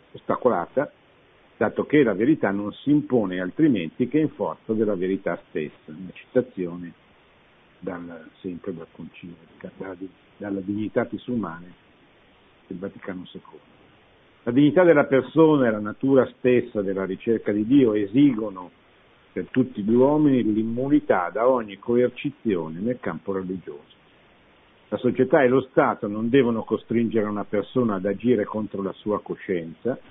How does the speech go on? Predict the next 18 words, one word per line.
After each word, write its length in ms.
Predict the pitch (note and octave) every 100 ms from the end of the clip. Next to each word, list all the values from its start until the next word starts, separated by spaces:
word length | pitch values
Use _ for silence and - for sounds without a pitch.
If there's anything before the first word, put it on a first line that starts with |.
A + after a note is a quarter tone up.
| _ _ _ _ _ _
né 180 | C3+ D#3+
impedirle 840 | C#3+ B2 C#3 C3 D#3 C3 G#2 G#2 F#2
di 140 | A#2+
operare 580 | B2+ D#3+ C#3 G#2+ G#2+ B2
in 80 | A#2
conformità 840 | A#2 A2 B2 B2 B2+ C3+ F#2 E2
ad 140 | F2
essa. 280 | E2 D2 _ _ _ _ _ _ _ _ _ _
La 60 | G#2+
libertà 460 | G#2 G2+ - B2+
religiosa 640 | A#2+ B2 C#3+ B2 D3+ C#3+ A#2+
non 200 | G2+ G#2+
è 80 | A#2
licenza 680 | G#2 - B2+ B2+ A#2 - G#2+
morale 600 | F#2+ F#2+ A2 A2+ G2 F2+
di 100 | F#2+
aderire 520 | F2 F#2+ G#2+ A#2 G#2
all'errore, 720 | G#2 C3+ D3 G2 E2+ E2+ G#2+